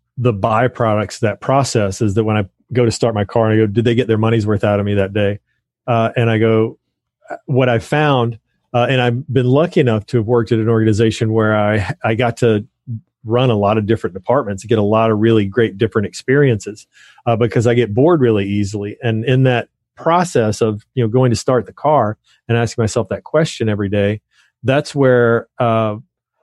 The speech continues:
I f-, would find, you know what? Yeah, they did, but I didn't get a whole lot of, you know, excitement out of that. That's, you know, I've done it. I've done this day, and I've done this day three hundred sixty-five times this year. And,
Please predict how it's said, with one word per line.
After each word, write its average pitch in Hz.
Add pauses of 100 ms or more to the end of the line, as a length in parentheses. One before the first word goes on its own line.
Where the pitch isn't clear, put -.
(340)
I 117
f-, -
would 123
find, 110
you 135
know 147
what? 139
Yeah, 135
they 113
did, 110 (300)
but 110 (500)
I 143
didn't 127
get 110
a 101
whole 104
lot 104
of, 95 (160)
you 113
know, 101
excitement 113
out 92
of 95
that. 98
That's, - (340)
you 120
know, 117
I've 113
done 120
it. 101
I've 113
done 127
this 117
day, 104
and 101
I've 101
done 117
this 110
day 110
three 117
hundred 113
sixty-five 107
times 107
this 107
year. 113
And, 98